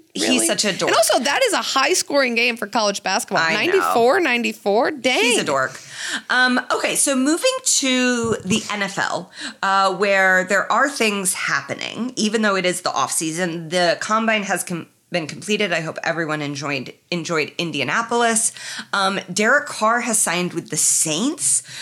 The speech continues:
Speaker 2: Yes, he
Speaker 1: Uh,
Speaker 2: has.
Speaker 1: music to my ears. I did not want him coming to Indianapolis. God bless him, though. Um, the Jets are, uh, all in on Aaron Rodgers, which we, like, felt like they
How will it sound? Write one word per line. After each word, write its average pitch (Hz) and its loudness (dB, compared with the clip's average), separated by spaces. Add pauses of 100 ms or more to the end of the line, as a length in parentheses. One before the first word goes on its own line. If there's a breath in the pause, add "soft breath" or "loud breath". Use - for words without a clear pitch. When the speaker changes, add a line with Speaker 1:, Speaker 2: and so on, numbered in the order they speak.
Speaker 2:
Yes, 214 -4
he 214 2
Speaker 1:
Uh, 208 4
Speaker 2:
has. 254 2
Speaker 1:
music 202 0
to 190 -2
my 170 0
ears. 208 0
I 175 0
did 165 -2
not 165 0
want 170 -2
him 175 -4
coming 160 -4
to 170 -8
Indianapolis. 180 -2
God 143 -2
bless 180 0
him, 240 0
though. 254 0 (640 loud breath)
Um, 208 0
the 202 0
Jets - 0 (160)
are, 196 4 (340)
uh, - 0 (1400 loud breath)
all 196 2
in 196 2
on 185 2
Aaron 180 0
Rodgers, 214 2
which 185 -6
we, 196 -2
like, 175 -2
felt 247 0
like 185 -2
they 160 -2